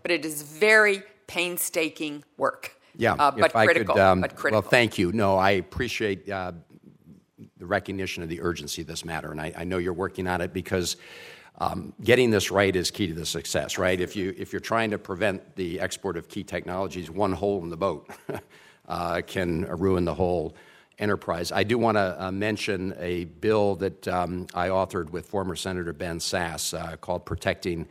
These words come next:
Speaker 2: U S Intellectual Property that gives the executive branch many more tools to go after those who steal U S technologies. A report is due on that, um, in a hundred and eighty days,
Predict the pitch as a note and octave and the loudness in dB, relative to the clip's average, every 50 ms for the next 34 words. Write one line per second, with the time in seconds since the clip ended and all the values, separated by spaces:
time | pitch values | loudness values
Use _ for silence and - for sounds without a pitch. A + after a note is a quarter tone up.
0 | - - _ _ _ F2 F#2 F#2+ F#2 F2 - - G#2 G2 F2+ F2+ F2+ F2 - - | -14 -20 _ _ _ -2 0 0 0 0 -2 -4 -4 -4 -2 -2 -4 -4 -6 -8
1 | E2+ - - - F#2 F#2 F2+ - F2 E2 E2 F2 E2+ E2 - A2+ G#2+ F#2 E2+ G2 | -8 -8 -4 -4 -2 -2 -2 -4 -6 -6 -6 -8 -8 -2 0 0 0 2 2 -2
2 | F2 D#2 E2+ F#2 F#2+ F#2 - F2+ E2 E2 F#2 F#2 F2 - - G2 G2 G2 G2+ G2+ | -2 0 0 -2 -2 0 -2 -4 -4 -2 -4 -4 -4 -4 -4 -4 -2 0 0 0
3 | F#2 F#2 F2 - - - G#2+ G#2+ A#2 B2 A2+ - - F2 F#2 F#2 F2 F2+ - - | 0 -2 -4 -4 -4 -4 -2 -2 -2 -4 -4 -6 -4 -2 0 -2 -2 -2 -4 -6
4 | D#2+ F2+ F#2 F#2 F2 - - G2 F2+ D#2 - - - - B2 A#2 F2+ E2+ D#2 - | -4 -2 -2 -2 -2 -4 -4 -6 -6 -4 -4 -6 -4 -2 -2 -2 -2 -2 -6 -12
5 | - - _ _ _ _ _ _ _ _ - F#2+ G2 F#2+ F#2 E2 - - G2 E2+ | -16 -20 _ _ _ _ _ _ _ _ -8 -4 -2 -2 -2 -4 -4 -6 -6 -6
6 | - F#2 F2 F2+ F#2 F2+ D#2+ - G2 F2+ E2 - E2 F2 F2 G2 F#2+ E2+ - - | -4 -6 -6 -4 -4 -4 -6 -6 -6 -6 -6 -6 -6 -4 -4 -4 -4 -6 -6 -2
7 | C3 B2+ B2 A2 G#2 F#2+ - - A2+ G#2+ G2+ G2+ F#2+ F#2 F2+ F2+ F2 F2 F2 - | 0 2 2 2 0 -2 -2 -2 -2 0 0 -2 -2 -2 -4 -4 -4 -6 -8 -10
8 | _ _ _ _ _ _ _ _ - F2+ F#2+ F2+ F2+ E2+ F2+ F#2 - - _ F#2 | _ _ _ _ _ _ _ _ -10 -8 -6 -6 -6 -6 -6 -10 -10 -12 _ -6
9 | F#2 E2+ D#2+ G2 G#2 F#2+ G2 G2 F#2 F#2+ G2 F2 F2 F2+ - G#2+ G2 G2 G2 G2+ | -6 -4 -2 -2 0 0 0 -2 -2 -2 -4 -4 -6 -8 -4 -4 -2 -2 0 0
10 | F#2 G2 G#2+ C3 F3+ A#3 - - | 0 2 4 4 4 2 2 -4